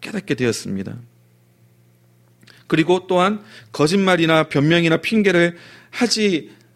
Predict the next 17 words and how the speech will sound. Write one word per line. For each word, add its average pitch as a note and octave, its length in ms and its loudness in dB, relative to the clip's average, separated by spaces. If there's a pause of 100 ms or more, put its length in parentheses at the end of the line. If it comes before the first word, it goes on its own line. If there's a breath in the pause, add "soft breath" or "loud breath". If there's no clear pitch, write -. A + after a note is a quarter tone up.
(180 loud breath)
않기 F#3+ 420 -2
위해서 A2+ 600 -2 (200 soft breath)
같은 G#3 440 -4
실수나 G3+ 520 0
잘못을 D#3+ 720 -2 (260 loud breath)
반복하지 E3 640 -6
않게 C#3+ 240 -6
된다라고 A#2 560 -6
하는 C3 140 -8
것도 A2 200 -12
깨닫게 B2 360 -12
되었죠. G2+ 320 -8 (280 loud breath)
그전에는, G#3+ 560 0 (400 loud breath)
어, G#2 160 -8
자-, - 200 -14
내가 E3+ 160 -2
잘못해도 D#3 760 0